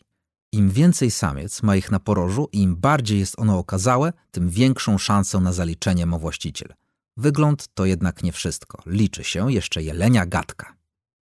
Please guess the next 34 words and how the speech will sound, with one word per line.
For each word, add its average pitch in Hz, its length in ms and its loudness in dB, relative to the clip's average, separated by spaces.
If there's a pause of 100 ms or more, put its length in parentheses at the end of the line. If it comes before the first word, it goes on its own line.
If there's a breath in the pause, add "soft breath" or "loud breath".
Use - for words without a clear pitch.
(320)
Jelenie 113 580 2
każdej 107 420 0
jesieni 87 520 -2
urządzają 98 640 0
sobie 95 380 0
rykowiska, 85 680 -6 (120)
czyli 190 180 2
spędy, 87 560 -4 (100)
na 165 80 -2
których 101 340 0
drą 113 300 2
na 101 140 2
siebie 95 300 -2
nawzajem 90 420 0
mordy, 98 520 0
jakby 95 280 -4
brały 101 380 0
udział 101 300 -2
w - 80 -12
programie 87 500 -2
Elżbiety 87 520 -4
Jaworowicz. 82 680 -6 (440)
W - 20 -20
przeciwieństwie 101 840 -2
do 101 140 0
jego 98 220 2
uczestników, 98 800 -4
jeleniom 95 600 0
udaje 127 360 0
się 95 220 0
jednak 92 300 0
czasami 85 420 -4
coś 85 200 -6
załatwić. - 680 -10